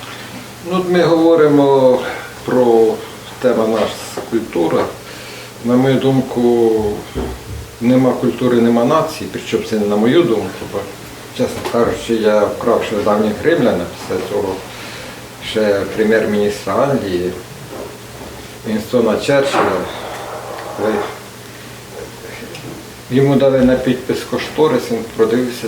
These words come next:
запитав, «Де тут видатки на культуру?» «Так війна, сер». «Тоді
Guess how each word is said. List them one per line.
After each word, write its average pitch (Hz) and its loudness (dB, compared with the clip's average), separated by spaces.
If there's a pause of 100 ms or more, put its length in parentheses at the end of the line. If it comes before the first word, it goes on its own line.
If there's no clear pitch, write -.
запитав, 107 2
«Де 127 4
тут - -4
видатки 117 -2
на 117 2
культуру?» 95 -4 (960)
«Так - -2
війна, 143 4
сер». - 0 (480)
«Тоді 92 -6